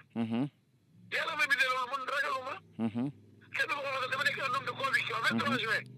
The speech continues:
Speaker 1: Mhm.
Speaker 2: J'étais le, l'un des rares députés bu taxaw jàlloo ay tous les députés du P D S dañuy leen di jàll.
Speaker 1: Mhm.
Speaker 2: Lu tax ñu di wax l'homme du vingt-trois juin?
Speaker 1: Mhm.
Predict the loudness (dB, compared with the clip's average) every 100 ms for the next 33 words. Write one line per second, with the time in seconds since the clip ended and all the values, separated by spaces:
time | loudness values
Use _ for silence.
0 | -4 0 4 6 6 4 2 0 2 4
1 | 4 4 4 4 2 -2 -2 -2 -2 0
2 | 2 2 -2 -10 -6 0 0 2 2 4
3 | 2 2 0 0 0 -2 -2 -4 -6 -6
4 | -4 0 -2 -4 -12 -20 -20 -20 -16 -14
5 | -14 -10 -6 -4 -4 -8 -6 -4 -4 -6
6 | -8 -10 -12 -14 -8 -6 -4 -4